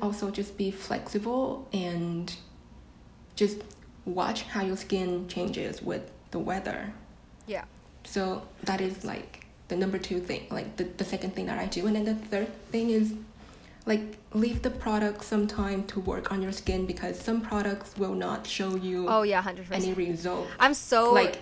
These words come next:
Speaker 2: I'm so impatient. So I'm like, "What?
Speaker 1: <laughs>
Speaker 2: Like, why isn't this working?" And it's only been, like, two days, and I'm like, "Why isn't this working? Like, this doesn't work on my skin." But it actually takes, like, more than,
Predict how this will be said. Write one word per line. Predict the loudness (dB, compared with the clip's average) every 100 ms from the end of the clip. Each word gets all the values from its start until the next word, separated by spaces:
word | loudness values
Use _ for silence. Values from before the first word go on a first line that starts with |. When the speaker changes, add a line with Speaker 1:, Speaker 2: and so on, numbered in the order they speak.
| -2
Speaker 2:
I'm | -2
so | 2 4 4
impatient. | 0 -6 -6 -4 -6 -4
So |
I'm | -4 0
like, | -2 0
"What? | 2 2 0 2 2
Speaker 1:
<laughs> | 4 2 0 -12 -6
Speaker 2:
Like, | -2 0
why | 4 6 6
isn't | 4
this | -4 -2
working?" | 2 2 0 -4
And | -4
it's | 0
only | 0 0
been, | -2
like, | -4 -6
two | -6 -2
days, | 0 0
and | -4
I'm | -4
like, | -4 -6 -14 -20 -8
"Why | 2 4
isn't | 4 2
this | -4 -2
working? | -2 -2 -2 -6
Like, | -6 -6 -6
this | -4
doesn't | -4 -4 -4
work | -6 -6
on | -8
my | -10 -12
skin." | -10 -8 -8 -8 -14 -14 4
But | 6
it | 10
actually | 10 8 2
takes, | 2 0 2
like, | -2 -2
more | -4 -2
than, | -4 -6 -10